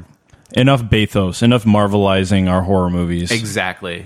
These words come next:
Speaker 2: But that is a hundred percent it. It's one of the most frustrating things that this is our idea of comic relief, is just undercutting tension with a joke.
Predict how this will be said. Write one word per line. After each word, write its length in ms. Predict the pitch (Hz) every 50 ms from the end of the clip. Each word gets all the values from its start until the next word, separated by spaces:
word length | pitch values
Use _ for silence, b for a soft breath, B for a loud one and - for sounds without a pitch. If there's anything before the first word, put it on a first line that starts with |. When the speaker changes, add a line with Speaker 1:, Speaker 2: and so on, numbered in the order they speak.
| - _ -
Speaker 2:
But 320 | 107 104 120 - 135 131
that 180 | 113 123 123 123
is 320 | 120 113 107 95 - - -
a 40 | 117 101
hundred 260 | 117 110 107 107 92
percent 320 | 104 95 - - 92 87
it. 160 | 85 82 85 - -
It's 200 | 98 90 - -
one 120 | 110 110
of 20 |
the 60 | 110 107
most 200 | 104 98 - -
frustrating 560 | - 113 117 117 - - 131 131 131 131 120
things 460 | - - 107 98 95 98 98 92 -
that 240 | 101 92 90 87 95
this 180 | 107 107 101 120
is 100 | 117 117
our 160 | 117 110 107
idea 380 | 104 101 92 101 98 95 95 87
of 460 | 87 98 92 92 92 92 92 - - b b b -
comic 300 | - 107 101 98 85 -
relief, 440 | 98 95 113 135 131 113 104 - -
is 180 | 90 110 92
just 300 | - 113 101 98 - - B B B B B B B - -
undercutting 920 | 117 117 113 113 110 101 - - 117 104 101 101 98 95 95 95 92 90 - _ _ _ _ _ _ _ _ _ - -
tension 840 | - - 139 147 156 139 - - 95 90 90 90 90 90 92 - _ b b b b b b b b b b b
with 160 | - 107 98 101
a 60 | 98
joke. 480 | 95 90 95 85 71 69 - _ -